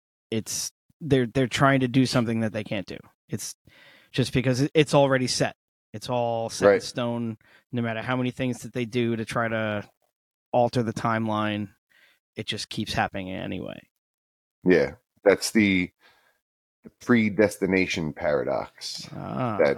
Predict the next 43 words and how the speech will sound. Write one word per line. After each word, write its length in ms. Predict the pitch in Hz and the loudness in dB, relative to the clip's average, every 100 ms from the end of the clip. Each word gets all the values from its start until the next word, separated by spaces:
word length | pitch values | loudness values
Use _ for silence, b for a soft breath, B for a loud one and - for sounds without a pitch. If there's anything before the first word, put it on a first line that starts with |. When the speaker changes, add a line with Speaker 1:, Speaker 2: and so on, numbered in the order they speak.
| - | 0
Speaker 2:
yeah, 140 | 76 71 | 0 0
it 100 | - | 0
doesn't 240 | 76 69 | -2 2
matter 220 | 76 71 73 | 2 2 2
what 160 | 73 | -2
you 80 | 73 | -2
do. 340 | 69 76 69 - | 0 2 0 -8
It's 300 | - - - _ B B B - | -20 -20 -20 _ B B B 2
like, 280 | 101 92 - | 2 2 -2
for 200 | 113 98 | 2 2
example, 760 | 85 104 113 104 87 78 80 _ _ _ _ _ _ _ _ _ _ _ - | 2 2 4 2 0 -2 -8 _ _ _ _ _ _ _ _ _ _ _ 2
Hitler 400 | 139 139 120 107 | 2 6 6 6
existed. 560 | 92 92 80 - 73 64 - | 4 2 0 -2 -10 -10 -8
Speaker 1:
Mm-hmm. 220 | 120 104 92 _ _ _ _ _ _ _ | -6 -6 -12 _ _ _ _ _ _ _
Speaker 2:
So 260 | - 92 82 | 0 4 4
we 400 | 82 80 78 78 _ _ _ _ _ _ _ | 4 0 -4 -12 _ _ _ _ _ _ _
hate 400 | - 113 117 - | -2 0 0 4
that 180 | 92 85 | 4 4
he, 400 | 98 92 90 80 _ _ - | 2 0 0 -6 _ _ -2
you 60 | 85 | 0
know, 200 | 78 71 - | 0 -2 -4
uh, 300 | 67 - - - - _ _ - | -2 -4 -12 -18 -20 _ _ -4
the 80 | 85 | 4
Nazis 420 | 90 80 92 80 | 4 4 0 -4
killed 280 | - 87 82 | 2 2 2
as 100 | 80 | 0
many 380 | 85 80 80 78 - | 0 0 -2 -8 -6
people 300 | 98 82 82 | -6 0 0
as 100 | 76 | 2
they 140 | 78 | 0
did. 320 | 71 80 76 _ _ _ _ _ _ _ _ | 2 2 2 _ _ _ _ _ _ _ _
So 200 | - 95 | 2 4
we 120 | 87 78 | 4 4
build 240 | 92 71 | 2 2
a 20 | |
time 300 | - 110 104 | 2 2 4
machine 520 | 92 - 85 78 80 73 | 0 0 0 -2 -4 -6
and 100 | 80 | -2
we 80 | 82 | 2
go 120 | 85 | 4
back 220 | 82 - | 4 2
in 60 | 78 | -4
time 540 | - 90 82 73 78 | -2 0 0 -4 -10